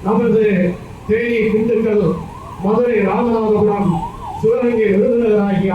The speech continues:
ஆறு மாவட்டங்களுக்கும் விவசாயிகளுக்கும் குடிநீர் ஆதாரமாக விளங்கக்கூடிய உயிர் நாடி, ஜீவ நாடி.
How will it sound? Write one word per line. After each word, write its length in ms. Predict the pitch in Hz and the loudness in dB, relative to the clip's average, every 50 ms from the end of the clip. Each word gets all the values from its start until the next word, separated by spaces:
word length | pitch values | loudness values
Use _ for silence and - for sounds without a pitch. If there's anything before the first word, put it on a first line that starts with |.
| 185 190 202 | 0 0 0
ஆறு 160 | 233 233 214 208 202 | 2 2 2 2 2
மாவட்டங்களுக்கும் 880 | 214 226 233 233 233 226 208 196 208 196 196 196 196 214 220 214 214 226 - - - - - - - - - - | 0 0 0 -2 -2 -2 -2 0 0 0 0 0 2 2 2 0 0 -2 -6 -10 -16 -16 -16 -18 -18 -16 -14 -6
விவசாயிகளுக்கும் 1000 | 170 214 254 262 233 - 233 226 214 214 202 202 202 202 196 196 208 214 214 214 - - - - - - - - - - - - | -2 0 0 2 2 2 2 2 0 2 2 2 2 2 2 4 4 2 2 0 -4 -10 -12 -14 -16 -18 -18 -18 -18 -18 -6 -4
குடிநீர் 460 | 220 247 302 302 269 269 254 233 208 202 214 | -2 0 0 0 0 0 0 0 0 0 0
ஆதாரமாக 520 | 233 233 233 226 214 214 214 208 202 190 196 196 170 | 0 0 0 0 0 0 0 -2 -2 -2 0 0 2
விளங்கக்கூடிய 580 | 196 226 233 233 226 190 208 208 196 196 196 202 190 175 160 - - - - - - - - 175 | 2 2 2 0 0 0 0 2 2 2 2 2 0 0 -2 -2 -4 -6 -12 -16 -16 -10 -2 -2
உயிர் 280 | 220 247 254 254 233 214 214 | 0 0 0 0 0 0 0
நாடி, 280 | 208 202 196 196 214 214 208 - - - - - - 156 156 | 0 0 0 2 2 2 2 0 -4 -12 -16 -16 -10 -4 -2
ஜீவ 180 | 226 277 277 262 233 226 | -2 0 0 0 0 0
நாடி. 260 | 208 202 190 170 156 | 0 0 2 0 0